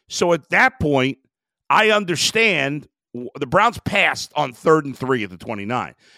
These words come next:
Now, you might say, "Well, Bull, you're being a hypocrite.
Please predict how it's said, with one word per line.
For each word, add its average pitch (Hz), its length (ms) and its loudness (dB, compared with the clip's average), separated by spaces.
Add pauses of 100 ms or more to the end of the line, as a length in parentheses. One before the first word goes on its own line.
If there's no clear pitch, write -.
(120)
Now, 131 100 -4
you 151 140 0
might 143 220 0
say, 127 180 0
"Well, 143 300 4
Bull, 147 440 2
you're 151 120 0
being 202 320 -2
a 120 80 -4
hypocrite. 117 560 -6